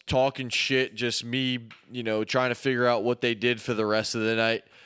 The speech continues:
Craig comes down at six in the morning.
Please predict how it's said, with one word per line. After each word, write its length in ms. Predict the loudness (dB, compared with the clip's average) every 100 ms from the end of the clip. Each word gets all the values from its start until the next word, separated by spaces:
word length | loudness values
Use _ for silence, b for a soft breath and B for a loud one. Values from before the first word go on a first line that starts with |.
| B B B -2
Craig 340 | 2 2 2
comes 260 | -2 -2 0
down 260 | 0 0 -2
at 100 | -2
six 320 | -2 0 -2
in 100 | -4
the 80 | -4
morning. 520 | 0 0 -2 -8